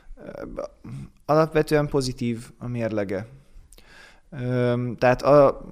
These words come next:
amitől tartottak, mondjuk, akik japán oldalról figyelték Ukrajnát, hogy itt egy gyors orosz győzelem lesz, és ennek kapcsán fel fog majd bátorodni más aktor is,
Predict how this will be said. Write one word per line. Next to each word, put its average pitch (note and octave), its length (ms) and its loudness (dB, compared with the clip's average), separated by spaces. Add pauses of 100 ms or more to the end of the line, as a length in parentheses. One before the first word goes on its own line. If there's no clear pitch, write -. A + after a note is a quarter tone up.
(260)
amitől C3+ 800 0 (140)
tartottak, C#3+ 760 4
mondjuk, C3 320 -4
akik A2+ 360 -6
japán C#3+ 420 2
oldalról A#2 440 2
figyelték D3+ 640 -2
Ukrajnát, C3 640 -2
hogy A#2+ 180 -6
itt A2+ 180 -10
egy A2 140 -2
gyors B2+ 340 2
orosz A2 480 -2
győzelem D#3 500 2
lesz, C3 240 0
és - 140 -10
ennek A#2 260 -4
kapcsán A2 380 -8
fel A2 240 -2
fog A2 160 -8
majd G#2+ 200 -6
bátorodni G#2 580 -4
más G#2 320 -4
aktor A2+ 340 -6
is, - 220 -8